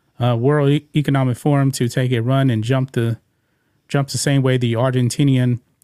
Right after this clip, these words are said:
uh, people did Beijing, Biden, and Snatch. Yeah. Argentina, man. You see, this is why socialist policies don't work.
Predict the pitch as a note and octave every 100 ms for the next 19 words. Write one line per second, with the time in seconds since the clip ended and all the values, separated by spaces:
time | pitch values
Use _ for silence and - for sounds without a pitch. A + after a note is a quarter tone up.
0 | B2 A#2 A2+ D3 C3+ A#2+ A#2+ A#2 A#2 -
1 | _ _ _ _ - B2+ C3+ C3 A#2 B2
2 | A2 G#2+ - A2+ - - B2+ A2 - _
3 | _ _ _ C#3+ D#3+ D#3+ C#3+ A2+ - F3
4 | E3 C3+ G2 C#3+ G#2+ G2+ - _ _ _
5 | _ _ _ _ _ _ _ - D3+ -
6 | F3 C#3+ F#3+ - A3 - F3 D#3 - D#3+
7 | D3+ D3+ C#3 - C#3 C#3 C3 C3+ A#2+ A#2
8 | A2 F#2+ -